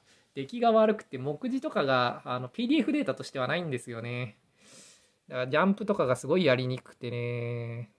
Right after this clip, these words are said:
それでこの高さで何なんだっていう感じですけど。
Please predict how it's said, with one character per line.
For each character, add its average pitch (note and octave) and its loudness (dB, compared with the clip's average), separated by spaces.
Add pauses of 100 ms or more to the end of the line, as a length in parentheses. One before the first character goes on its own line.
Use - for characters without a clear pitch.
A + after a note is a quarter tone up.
そ - -14
れ D3 -4
で F#3 0
こ F#3 -2
の F#3 0
高 - -4
さ B2 -4
で A#2+ -2
何 E3+ -2
な C3 2
ん A#2 -6
だ A#2 0
っ A2 -6
て - -16
い A#2+ -8
う A#2+ -14
感 A#2+ -16
じ A#2+ -6
で A#2+ -8
す - -18
け - -20
ど。 - -16